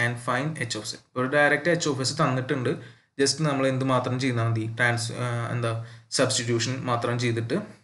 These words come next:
H of Z കണ്ടുപിടിച്ചാൽ മതി. ഇപ്പോൾ നമുക്കറിയാം H of Z equal to H of S തന്നെ. അതിൽ എന്താണ് സബ്സ്റ്റിറ്റ്യൂഷൻ ചെയ്യേണ്ടത്? S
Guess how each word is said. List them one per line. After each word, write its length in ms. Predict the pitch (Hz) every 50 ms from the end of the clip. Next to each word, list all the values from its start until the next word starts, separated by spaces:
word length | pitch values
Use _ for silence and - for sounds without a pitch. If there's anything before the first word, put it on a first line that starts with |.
| _ _ _ _ 131 131 131
H 100 | - 135
of 80 | 131 131 143
Z 180 | 131 127 127 127 127
കണ്ടുപിടിച്ചാൽ 360 | 120 120 120 117 113 117 113 110
മതി. 100 | 113 110
ഇപ്പോൾ 160 | - 120 120
നമുക്കറിയാം 460 | 120 120 120 127 123 120 120 135 170 175 - - - - _ _ _ _ _ _ 131 127
H 160 | 127 - 147 135
of 60 | 127 120 -
Z 260 | 131 123 120 127 120 117
equal 340 | 117 - - 117 113 117 110 - 123
to 80 | 147 208 226 - - - - _ _ _ _ _ _ _ _ _ _ _ _ _ - 127 123
H 180 | 127 - 139 127
of 200 | 123 117 - 117 113 113
S 100 | - 123 117 117
തന്നെ. 220 | 110 110 110 120 175 - 135
അതിൽ 180 | 131 123 123 120
എന്താണ് 300 | 120 117 120 120 117 120 117 135
സബ്സ്റ്റിറ്റ്യൂഷൻ 400 | 117 113 - - 117 113 - 123 117
ചെയ്യേണ്ടത്? 340 | 117 113 113 113 110 110 110 110 - - - _ _ _ _ _ _ _ _ _ _ 120 120 123
S 20 | -